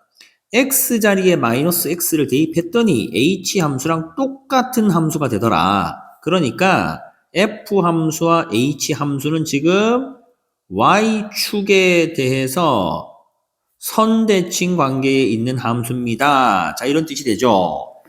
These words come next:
자, 그러면 요걸 가지고 그래프를 그려보겠다는 거. 자, X축이 요렇게 있고요. 자, Y축이 뭐 요렇게 있습니다.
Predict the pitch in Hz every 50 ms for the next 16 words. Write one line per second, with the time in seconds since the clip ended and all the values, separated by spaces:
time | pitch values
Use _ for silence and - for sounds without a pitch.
0 | _ _ - - - 165 175 175 170 156 143 143 151 180 196 202 208 208 208 208
1 | 202 190 147 113 110 117 170 214 240 226 226 - - - - - 214 220 170 117
2 | - - 117 135 127 - - 139 131 120 117 117 113 - 113 123 127 123 - -
3 | 80 127 - - - 92 92 123 160 160 - 90 87 87 92 123 160 196 226 254
4 | 302 - - - - - - _ _ _ _ _ - - 139 123 127 185 196 190
5 | - 180 175 - - 160 156 156 147 120 95 92 87 85 85 82 85 - - 165
6 | 151 202 196 202 180 156 151 160 147 123 107 101 92 85 78 73 67 - _ _
7 | _ _ _ _ _ - - - - - - - - - - - - - - -
8 | - 143 120 123 156 190 202 202 190 - - 175 170 170 151 147 139 127 123 127
9 | 127 131 131 131 127 127 127 127 127 - 151 120 101 - - 123 127 139 139 120
10 | 104 101 101 107 110 110 107 101 92 90 82 71 67 - -